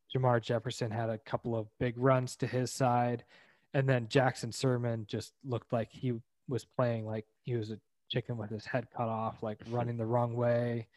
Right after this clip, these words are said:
Speaker 2: Mm-hmm.
Speaker 1: you know, getting blocked, having really, really hard time getting off blocks and making a play. So those are kind of, like,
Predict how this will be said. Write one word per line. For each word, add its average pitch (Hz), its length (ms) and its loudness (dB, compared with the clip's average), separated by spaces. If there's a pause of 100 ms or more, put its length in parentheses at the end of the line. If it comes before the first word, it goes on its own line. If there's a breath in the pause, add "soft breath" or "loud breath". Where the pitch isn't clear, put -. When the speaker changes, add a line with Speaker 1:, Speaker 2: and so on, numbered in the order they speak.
(300)
Speaker 2:
Mm-hmm. 82 160 -6 (140)
Speaker 1:
you - 60 -18
know, 110 120 -12 (220)
getting 131 260 8
blocked, 123 520 4
having 117 420 0
really, 135 240 8
really 127 220 4
hard 127 240 2
time 123 460 -2
getting 123 280 0
off 113 320 -2
blocks 117 460 2
and 113 100 -4
making 110 300 -6
a 101 40 -10
play. 117 600 0 (800)
So 139 460 6 (100)
those 165 180 10
are 165 60 6
kind 160 220 6
of, 151 40 8
like, 139 160 8